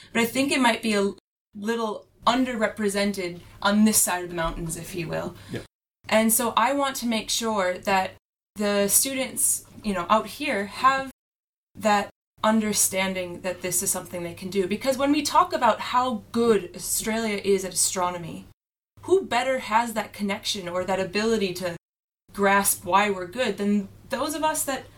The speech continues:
Speaker 1: look up and see a dark sky?
Speaker 2: Yeah.
Speaker 1: It's really already kind of an advantage, if you want to think about it, for, for students that are in rural areas to already understand why we are so good at what we do.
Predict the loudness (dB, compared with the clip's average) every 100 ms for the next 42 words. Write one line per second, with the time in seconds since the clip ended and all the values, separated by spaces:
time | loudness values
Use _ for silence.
0 | -12 -6 -2 0 0 -2 -2 -2 -2 -2
1 | -2 -2 0 -2 -4 -10 -18 -8 -8 -8
2 | -16 -10 -4 -2 4 4 6 4 4 0
3 | 0 -2 -2 -6 -8 -4 2 4 4 0
4 | -4 -4 -2 0 0 0 0 -2 0 -2
5 | -2 0 0 -2 -8 -8 -2 -2 0 0
6 | 0 -2 -2 0 0 -2 -2 0 0 0
7 | -2 0 0 0 -4 -6 -2 0 2 2
8 | 2 0 0 0 2 0 0 2 0 2
9 | 4 6 4 -4 -6 -6 -2 0 2 2
10 | 0 0 -2 -6 -14 -18 -2 -2 0 -4
11 | -4 -10 -10 -12